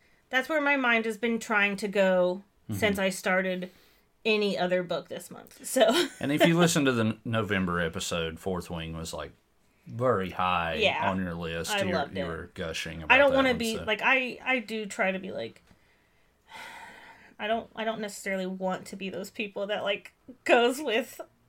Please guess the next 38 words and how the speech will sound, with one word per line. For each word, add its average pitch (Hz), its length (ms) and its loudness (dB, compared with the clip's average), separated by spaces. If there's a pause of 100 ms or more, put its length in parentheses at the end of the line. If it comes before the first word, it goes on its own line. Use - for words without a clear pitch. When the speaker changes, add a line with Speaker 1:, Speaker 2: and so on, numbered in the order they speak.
Speaker 1:
the 247 180 4
crowd, 220 760 4
Speaker 2:
But 113 120 6
Speaker 1:
but 120 80 6
Speaker 2:
if - 80 0
you - 140 8
Speaker 1:
here - 140 12
Speaker 2:
enjoy, - 220 10
Speaker 1:
we 359 60 12
Speaker 2:
i-, 330 320 12
Speaker 1:
are. 403 40 4
Speaker 2:
if - 140 4
you 269 140 8
enjoy 190 320 8
the 156 100 2
book, 123 320 6
go 98 200 2
with 85 160 -2
it. 508 180 -4
That's, 117 260 8
Speaker 1:
<laughs> - 0 -
Yeah, 202 400 4
it 311 60 0
Speaker 2:
I 254 140 12
Speaker 1:
was - 20 12
Speaker 2:
don't 151 180 8
Speaker 1:
so 247 340 4
Speaker 2:
care. 208 80 -12
Speaker 1:
good. 202 260 0
Speaker 2:
The 120 60 4
popularity 135 680 8
thing 101 240 0
does 92 200 -2
not 87 340 -2
Speaker 1:
You, - 80 -2
you - 40 -4
Speaker 2:
matter. 82 240 -2
Speaker 1:
can't 90 60 -4